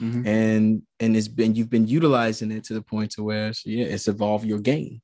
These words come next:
Speaker 2: and what
Speaker 1: Yeah.
Speaker 2: you do, right?
Speaker 1: Absolutely.
Speaker 2: And that works in all, all forms in, in every aspect of life. This has just
Speaker 1: Absolutely.
Speaker 2: happened to be from a work perspective.
Speaker 1: Yep.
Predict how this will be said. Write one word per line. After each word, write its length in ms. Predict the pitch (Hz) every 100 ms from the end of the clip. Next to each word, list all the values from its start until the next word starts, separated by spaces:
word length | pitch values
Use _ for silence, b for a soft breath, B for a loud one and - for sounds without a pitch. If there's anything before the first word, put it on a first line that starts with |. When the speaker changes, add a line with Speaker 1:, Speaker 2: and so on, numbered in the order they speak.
| _ -
Speaker 2:
and 100 | 107
what 140 | 107 113
Speaker 1:
Yeah. 80 | 110
Speaker 2:
you 60 |
do, 240 | 110 180 -
right? 300 | 107 143 170
Speaker 1:
Absolutely. 380 | 147 - - 113
Speaker 2:
And 100 | 120
that 160 | 185
works 280 | 143 127 -
in 100 | 120
all, 400 | - 170 180 147 - -
all 180 | 156 196
forms 400 | - 120 117 117
in, 140 | 110
in 120 | 110 110
every 240 | 120 143
aspect 420 | 123 120 - 117
of 80 | - -
life. 280 | 214 -
This 160 | - 156
has 80 | 131
just 120 | 127
Speaker 1:
Absolutely. 40 |
Speaker 2:
happened 200 | 131 123 113
to 40 |
be 220 | 110 107 107
from 180 | 107 104
a 40 |
work 280 | 113 180 190
perspective. 720 | 175 165 160 160 - 147 143
Speaker 1:
Yep. 240 | 104 107